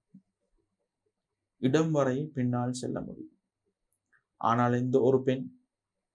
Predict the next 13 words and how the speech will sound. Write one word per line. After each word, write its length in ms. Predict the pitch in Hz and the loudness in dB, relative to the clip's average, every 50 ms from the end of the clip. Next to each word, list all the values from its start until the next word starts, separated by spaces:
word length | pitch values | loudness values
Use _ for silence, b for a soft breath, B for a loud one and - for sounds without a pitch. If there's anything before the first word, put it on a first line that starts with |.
| _ _ _ _ _ _ _ _ _ _ _ _ _ _ _ _ _ _ _ _ _ _ _ _ _ _ _ _ _ _ _ - | _ _ _ _ _ _ _ _ _ _ _ _ _ _ _ _ _ _ _ _ _ _ _ _ _ _ _ _ _ _ _ -4
எந்த 280 | - 113 120 131 131 151 | 0 2 2 4 6 4
ஒரு 180 | 151 143 139 | 4 4 2
நியாயமும் 600 | 135 127 127 127 135 139 151 151 156 156 151 147 | 2 2 2 2 2 2 2 2 0 0 0 -2
இல்லாமல் 500 | 143 143 147 151 156 151 151 156 156 156 160 - - - - _ _ _ _ _ _ _ _ _ _ _ _ _ _ _ _ _ _ _ _ _ _ _ _ _ _ _ _ _ _ _ _ _ _ _ _ _ - | -2 -4 -4 -4 -4 -4 -4 -6 -6 -8 -10 -12 -18 -20 -20 _ _ _ _ _ _ _ _ _ _ _ _ _ _ _ _ _ _ _ _ _ _ _ _ _ _ _ _ _ _ _ _ _ _ _ _ _ -4
கணவன், 460 | - 127 139 160 165 165 165 165 165 160 - - 135 - - - | -2 0 0 0 0 0 -2 -2 -4 -4 -4 -6 -6 -8 -8 -10
கணவனிடத்திலிருந்து 1120 | - 143 135 139 151 160 160 160 156 156 156 156 160 156 151 147 151 151 151 147 147 139 127 | -8 -6 -2 0 0 0 2 4 4 4 4 4 2 0 0 0 -2 -2 0 2 2 2 2
விவாகரத்தை 760 | 127 127 139 151 151 160 160 160 156 151 147 151 - 147 131 120 127 - - - _ _ _ _ _ _ _ _ _ _ _ | 0 2 2 2 2 2 0 0 -2 -2 -2 -2 -2 -2 -2 -2 -4 -8 -14 -20 _ _ _ _ _ _ _ _ _ _ _
கேட்டு 320 | - 160 180 165 160 - | 2 2 2 4 4 2
நிற்பாளோ, 640 | 170 156 143 135 135 - 127 120 120 117 120 120 123 127 127 254 - - _ _ _ _ _ _ _ _ _ _ _ _ _ _ _ _ _ _ | 2 2 0 -2 -4 -4 -4 -2 -2 0 0 0 0 0 -2 -4 -8 -12 _ _ _ _ _ _ _ _ _ _ _ _ _ _ _ _ _ _
அல்லாஹ் 580 | - 117 117 123 131 143 160 165 170 175 170 156 | -6 -4 -4 -2 0 2 2 2 2 2 0 -2
அந்த 220 | 147 143 135 131 | -2 -2 -2 -2
பெண்ணின் 380 | 123 135 139 147 156 156 147 135 | -2 -2 -2 0 0 0 0 0
விடயத்தில் 540 | 127 123 127 123 120 113 - 120 117 117 | 0 0 2 2 0 0 -2 -4 -6 -4